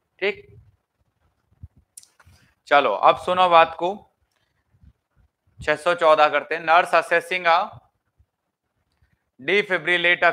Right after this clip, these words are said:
client in ventricular fibrillation। Assist कर रहे हो आप यार,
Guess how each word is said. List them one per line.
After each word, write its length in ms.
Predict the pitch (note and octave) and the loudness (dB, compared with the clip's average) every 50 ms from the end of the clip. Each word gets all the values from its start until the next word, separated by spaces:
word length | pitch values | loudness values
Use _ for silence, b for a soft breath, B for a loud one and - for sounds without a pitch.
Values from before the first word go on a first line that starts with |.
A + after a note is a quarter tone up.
| E3+ D#3 | 0 2
client 360 | D3 D3 D#3 F3 F#3+ F#3 _ - | 2 2 2 0 -2 -8 _ -10
in 160 | D#3 D#3+ D#3+ D#3 C#3 | -10 -10 -8 -4 0
ventricular 680 | C#3+ D3 D3 C#3 - E3+ E3+ D#3+ - D3+ C#3+ C#3 D3 D#3+ F3 D#3 - | 0 0 0 -2 -6 -8 -8 -8 -8 -8 -4 -2 -2 -2 -2 -4 -8
fibrillation। 640 | - C#3 B2+ B2+ B2+ B2 B2 B2 A#2+ - - D3 A#2+ - - _ _ _ _ _ _ _ _ _ _ _ _ _ _ _ _ _ _ - - - _ _ - | -10 -10 -8 -8 -10 -8 -10 -10 -10 -8 -8 -8 -8 -8 -12 _ _ _ _ _ _ _ _ _ _ _ _ _ _ _ _ _ _ -20 -20 -20 _ _ -6
Assist 440 | C3+ D3 D3 - G3+ G3+ - _ - | -6 -6 -4 -6 -10 -10 -12 _ -8
कर 140 | E3+ D#3 C#3+ | -8 -6 -6
रहे 120 | C#3 C#3+ | -6 -6
हो 80 | C#3 C3+ | -6 -2
आप 260 | B2+ A#2+ A#2+ A2+ G#2+ A#2 | -2 -2 -2 -2 -6 -8
यार, 360 | A#2 A2 G#2+ G2+ G2+ - _ | -8 -8 -8 -8 -8 -12 _